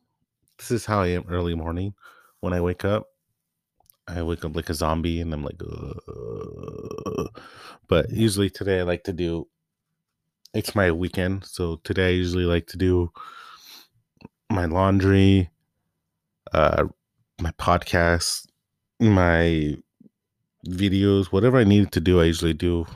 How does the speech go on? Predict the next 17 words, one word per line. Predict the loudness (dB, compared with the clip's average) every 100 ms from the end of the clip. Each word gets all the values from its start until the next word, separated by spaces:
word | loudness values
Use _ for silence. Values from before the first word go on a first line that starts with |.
| -20 -8
on | -4 -2 -4 -10 -16 -12
the |
day | -2 -2
before. | -2 -8 -2 0 2 -2 _ -20 -20 -20 _ -8
Not | -8
the | -8
day | -12
before, | -12 -10 -8 -8 -12
like, | -16 -12
the | -12
first | -2 0 0 0
day | 2 2
of | 0
my | 0
weekend, | -2 -2 -4 -6 -4
and | -4
then | -4 -4 -8